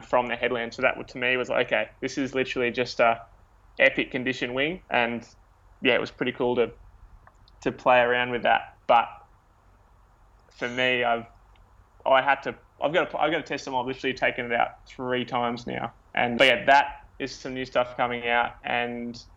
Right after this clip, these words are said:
they're working on a few other things that are, I guess, a little bit more user friendly for downwind. Yeah,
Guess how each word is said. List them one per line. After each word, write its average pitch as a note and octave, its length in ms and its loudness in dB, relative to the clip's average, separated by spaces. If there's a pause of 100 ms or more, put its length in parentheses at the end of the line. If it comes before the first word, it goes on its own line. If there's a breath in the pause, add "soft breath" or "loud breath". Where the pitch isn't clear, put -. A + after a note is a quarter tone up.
they're B2 140 2
working B2 360 0
on B2 100 -2
a A#2+ 60 0
few - 440 -2
other A#2+ 180 6
things B2 400 -6
that A#2+ 80 0
are, A#2+ 80 4
I A#2 40 2
guess, A#2 220 0
a B2+ 40 0
little B2 160 2
bit A#2+ 180 -4
more A#2+ 300 2
user B2 340 2
friendly A#2+ 600 0 (500)
for A#2 600 2
downwind. A#2 640 0 (220)
Yeah, - 160 0